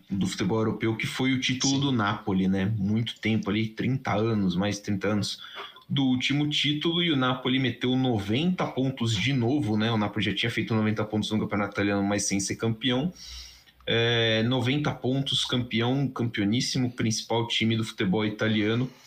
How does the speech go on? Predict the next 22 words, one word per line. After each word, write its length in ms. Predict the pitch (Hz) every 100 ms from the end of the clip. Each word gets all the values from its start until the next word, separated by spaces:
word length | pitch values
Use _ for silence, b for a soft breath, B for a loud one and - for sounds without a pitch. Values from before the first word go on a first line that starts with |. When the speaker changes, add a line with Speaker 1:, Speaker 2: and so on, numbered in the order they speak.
| B B B B B
Speaker 1:
É, 520 | - 101 104 101 104 104
não 160 | 127
deu 140 | 127 117
nem 180 | 127 147
chance 480 | - 123 123 -
pra 160 | - 98
briga 280 | 92 110 107
ali 140 | 107 107
com 280 | 113 104 98
Lazio, 520 | 101 101 95 110 110 B B _
Inter 560 | 120 120 120 123 113 -
e 100 | 135
Milan, 460 | 120 117 123 123 120
que 200 | 117 107
terminaram 480 | - 113 110 107 110
na 100 | 113
zona 260 | 104 107 110
da 100 | 113
Champions, 460 | - 95 92 92
né? 200 | 98 95 - _ _ _ _ _ _ _ _ B B B B B B
Speaker 2:
É 100 | 117
isso. 440 | 120 110 - 98